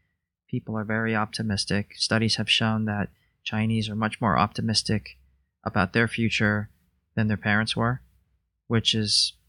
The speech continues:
the opposite in other markets in the world. That we like, and, and we think that's a great pillar of the ecosystem. Um, I think another pillar of the ecosystem that's not so good is there's a lot of capital, and there's a lot of reckless capital.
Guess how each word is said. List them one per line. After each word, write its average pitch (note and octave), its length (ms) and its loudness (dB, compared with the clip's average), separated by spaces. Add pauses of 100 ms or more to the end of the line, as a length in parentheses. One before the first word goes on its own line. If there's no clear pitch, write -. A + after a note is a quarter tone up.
(460)
the A2+ 100 0
opposite A2+ 600 2
in G#2 180 0
other G#2+ 220 0
markets A2 420 -4
in B2+ 80 -6
the B2 60 -8
world. C#3 260 -8 (180)
That C#3 240 6
we G#2+ 80 2
like, - 320 0 (100)
and, G#2+ 180 -4
and A2 120 -4
we A2 80 -6
think - 220 -4
that's - 160 -2
a - 60 -2 (100)
great G#2 220 2 (600)
pillar A2+ 320 0
of G#2 100 -2
the - 80 -8
ecosystem. - 800 -2 (760)
Um, - 180 -12
I B2 40 -10
think C#3+ 160 -6
another A#2 260 0
pillar B2+ 380 -2
of B2 100 -4
the - 100 -6
ecosystem B2 800 0 (600)
that's - 520 -2 (160)
not A#2+ 340 2
so C#3+ 220 0
good C#3+ 440 0 (220)
is A2 640 -2 (200)
there's G#2+ 120 -4
a G#2+ 60 -4
lot A2+ 140 0
of A#2 60 -4
capital, - 440 -2 (840)
and A2 100 -2
there's G#2 120 -2
a A#2 40 -6
lot A#2+ 120 2
of A2 100 -2
reckless A#2 320 0
capital. - 460 -4